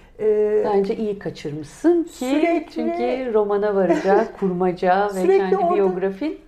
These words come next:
Speaker 1: Tabii, tabii, sürekli orada yaşamadım zaten. Bu çok önemli. İlişkilerde bence o tez muhabbet, e, tez ayrılık getirir. Ben
Speaker 2: Hı.
Speaker 1: çok inanırım. O yüzden de ayrı dururum hep.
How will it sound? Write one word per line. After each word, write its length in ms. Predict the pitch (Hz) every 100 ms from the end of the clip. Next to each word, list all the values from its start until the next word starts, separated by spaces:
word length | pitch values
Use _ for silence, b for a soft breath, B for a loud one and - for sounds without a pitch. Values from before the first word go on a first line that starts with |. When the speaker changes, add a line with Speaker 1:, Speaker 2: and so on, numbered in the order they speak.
| -
Speaker 1:
Tabii, 200 | 262 -
tabii, 200 | 349 262
sürekli 400 | - 359 392 381
orada 260 | 320 330
yaşamadım 640 | 302 285 311 277 185 175
zaten. 440 | 160 160 156 185 - -
Bu 200 | 214 320
çok 220 | 349 330
önemli. 440 | 196 175 165 135 117 -
İlişkilerde 840 | - 226 247 - 285 285 285 285 277
bence 380 | 277 277 254 277
o 180 | 269 262
tez 300 | 277 294 262
muhabbet, 680 | 254 247 240 262 262 -
e, 300 | - 226 233
tez 220 | 240 254
ayrılık 500 | 247 220 226 240 247
getirir. 400 | 220 214 - 233 370
Ben 160 | 302 262
Speaker 2:
Hı. 40 |
Speaker 1:
çok 220 | - - -
inanırım. 500 | 190 175 180 196 403 - B B
O 100 | 269
yüzden 400 | 311 311 339 320
de 80 | 285
ayrı 440 | 214 233 233 269 208
dururum 440 | 240 262 254 180
hep. 120 | 180